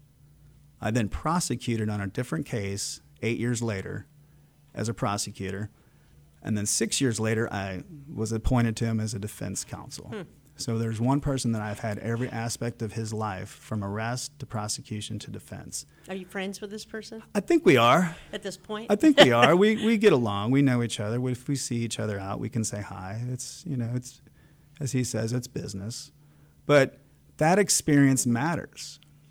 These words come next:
Speaker 2: Mm-hmm.
Speaker 1: So when a police officer is doing something on the side of the road on a video,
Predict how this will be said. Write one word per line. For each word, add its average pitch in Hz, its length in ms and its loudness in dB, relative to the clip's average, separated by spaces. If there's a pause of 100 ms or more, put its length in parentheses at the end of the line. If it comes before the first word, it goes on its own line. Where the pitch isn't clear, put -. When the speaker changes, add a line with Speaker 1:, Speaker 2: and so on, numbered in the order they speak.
(200)
Speaker 2:
Mm-hmm. - 140 -20
Speaker 1:
So 156 360 8
when 147 140 10
a 135 80 8
police 156 380 0
officer 127 460 0
is 117 120 0
doing 120 220 2
something 120 300 -2
on 110 160 0
the 104 40 -2
side 107 280 -2
of 101 60 -6
the 92 60 -8
road 123 320 -2
on 107 120 -2
a 101 60 -4
video, 123 560 -2